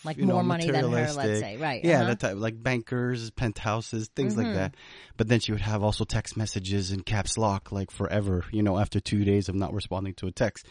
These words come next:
Speaker 1: Mm-hmm.
Speaker 2: So it's just like, it was a, she realized that it wasn't about the money, it was more about, like, the character and what
Speaker 1: Mm-hmm.
Speaker 2: people bring to the table. But it's also 'cause she was,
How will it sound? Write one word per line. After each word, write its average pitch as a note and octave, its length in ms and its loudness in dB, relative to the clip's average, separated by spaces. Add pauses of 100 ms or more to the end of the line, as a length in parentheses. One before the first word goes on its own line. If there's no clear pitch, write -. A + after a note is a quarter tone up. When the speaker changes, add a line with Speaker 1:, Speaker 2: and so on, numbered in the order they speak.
Speaker 1:
Mm-hmm. E3 200 -10
Speaker 2:
So C#3 80 6
it's C#3 80 8
just D#3 160 4
like, C3 180 2
it A#2+ 60 2
was A2 140 0
a, G#2+ 120 -2 (320)
she - 180 0
realized C#3 320 4
that A2+ 60 2
it A2+ 40 2
wasn't B2 260 0
about A2 240 -2
the F#2+ 40 -8
money, A2 280 -2
it B2+ 60 -4
was G2+ 160 -4
more G#2+ 200 -2
about, G2 280 -2 (180)
like, G2 380 -4
the F#2+ 80 -6
character C#3+ 760 -4
and A#2+ 140 0
what A2 180 -4 (180)
Speaker 1:
Mm-hmm. E3 300 -12 (100)
Speaker 2:
people A2 260 -6
bring A#2 260 -12
to - 100 -12
the A2+ 80 -10
table. B2 280 -8
But B2+ 100 -4
it's - 100 -8
also A#2 200 0
'cause G#2+ 160 -4
she - 140 -4
was, G2+ 260 0